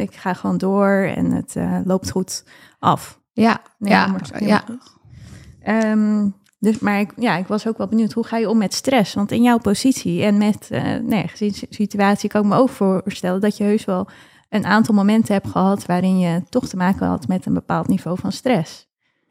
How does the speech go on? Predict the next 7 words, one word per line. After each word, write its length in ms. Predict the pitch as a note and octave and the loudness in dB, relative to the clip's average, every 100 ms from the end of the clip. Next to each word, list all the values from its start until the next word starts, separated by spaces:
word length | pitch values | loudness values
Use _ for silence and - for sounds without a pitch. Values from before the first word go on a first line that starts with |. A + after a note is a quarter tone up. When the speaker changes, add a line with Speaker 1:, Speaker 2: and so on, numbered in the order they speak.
| _ _ | _ _
Speaker 1:
Ehm, 420 | A#3+ F#3 F3+ F3+ F3+ | -4 -2 -2 -2 -4
heb 140 | G3 | -2
je 60 | A#3+ | 0
nog 160 | A3+ | 2
een 100 | A#3 | 2
bepaalde 380 | G#3 G3+ B3 - | 0 0 0 0
uitlaatklep? 720 | - F3+ F#3 F3+ - - - | -2 -2 -4 -8 -10 -14 -14